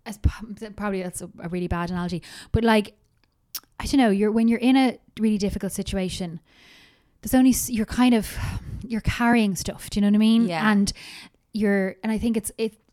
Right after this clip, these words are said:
Speaker 1: it reminds me a bit of those early days with a, with a baby where there's only room for so much, you know? You're, like, getting through the day.
Speaker 2: Oh, yeah.
Speaker 1: You know? I remember f-, seeing friends, um, who I met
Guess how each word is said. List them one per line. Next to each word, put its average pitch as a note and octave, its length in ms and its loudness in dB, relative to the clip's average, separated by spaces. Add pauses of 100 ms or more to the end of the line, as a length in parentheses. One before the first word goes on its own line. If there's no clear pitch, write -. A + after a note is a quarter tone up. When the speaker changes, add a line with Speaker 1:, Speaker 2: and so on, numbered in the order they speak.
(120)
Speaker 1:
it A3+ 120 -2
reminds A#3+ 540 2
me G#3+ 120 0
a F#3+ 40 -2
bit F#3 120 -2
of F3 80 -6
those E3+ 240 -6
early F#3 260 -4
days E3+ 400 -8
with F#3 140 -12
a, F3 160 -14
with F3+ 160 -6
a F3 40 -6
baby E3 540 -8
where F3 420 -4 (720)
there's G#3+ 140 -4
only B3+ 180 4
room A3 260 2
for F#3 100 -6
so F3+ 220 -4
much, - 460 -8 (200)
you F#3+ 100 -2
know? F3 300 0
You're, G3+ 160 -6
like, G#3 100 -6
getting G#3 240 0
through F#3 160 -8
the D3+ 80 -16
day. D3 380 -14
Speaker 2:
Oh, B3 80 -10
yeah. C#3 220 -10 (120)
Speaker 1:
You F3+ 120 -6
know? F3 200 -4 (300)
I G3+ 60 -6
remember G#3 240 0
f-, - 120 -6
seeing F#3 260 -6
friends, E3+ 520 -6
um, E3+ 240 -6
who F3 100 -6
I E3+ 100 -4
met F3 360 -4